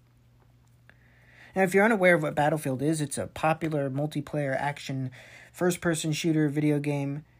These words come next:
set between different time frames pertaining to war,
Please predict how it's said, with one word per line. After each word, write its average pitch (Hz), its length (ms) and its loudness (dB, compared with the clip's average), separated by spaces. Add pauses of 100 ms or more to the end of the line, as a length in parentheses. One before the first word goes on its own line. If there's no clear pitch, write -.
(320)
set - 280 -2
between 147 380 -2
different 151 260 -4
time 151 320 -2
frames 143 580 -4 (520)
pertaining 131 380 -4
to 143 100 -6
war, 127 460 -2